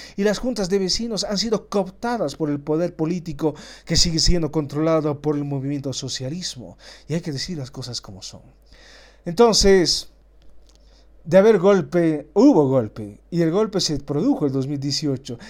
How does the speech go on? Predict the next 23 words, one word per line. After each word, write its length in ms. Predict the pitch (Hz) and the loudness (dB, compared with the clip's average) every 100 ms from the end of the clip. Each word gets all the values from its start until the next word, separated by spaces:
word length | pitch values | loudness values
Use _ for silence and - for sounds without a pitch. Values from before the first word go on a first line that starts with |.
| - - _ - | -20 -20 _ 4
Hubo 300 | 269 247 147 | 6 6 2
un 60 | |
golpe 260 | 139 139 131 | 0 -2 -4
judicial, 640 | 135 120 113 - 127 127 | -6 -8 -6 -6 -6 -6
desde 200 | 156 147 | -4 -2
luego, 280 | 170 160 139 | 0 -2 4
perpetrado 760 | - 175 175 143 190 240 190 | 6 6 4 0 2 4 4
por 120 | 151 135 | 2 -2
el 80 | |
propio 340 | - 185 180 139 | -2 -8 -6 -6
movimiento 320 | 127 147 139 | -6 -8 -12
socialismo. 640 | - 120 117 139 170 123 110 - - - | -12 -14 -14 -14 -14 -16 -18 -18 -20 -2
Hubo 380 | 285 294 220 196 | 8 8 10 6
un 260 | 196 185 156 | 4 0 2
golpe, 400 | 165 240 - 143 | 4 4 2 -4
desde 240 | 143 131 | -4 -6
luego, 380 | 147 202 156 - | -6 -4 -4 -2
organizado 800 | 190 185 165 180 170 - 220 214 | 2 2 2 -4 -4 -4 -2 -2
directamente 760 | 147 160 190 175 175 196 156 143 | -4 -4 -4 -6 -8 -8 -6 -8
por 400 | 143 185 226 214 | -4 -2 0 -2
el 100 | 160 | -4
movimiento 400 | 139 156 175 147 | -4 -8 -6 -8
socialismo 560 | 143 127 151 165 156 | -8 -10 -8 -6 -6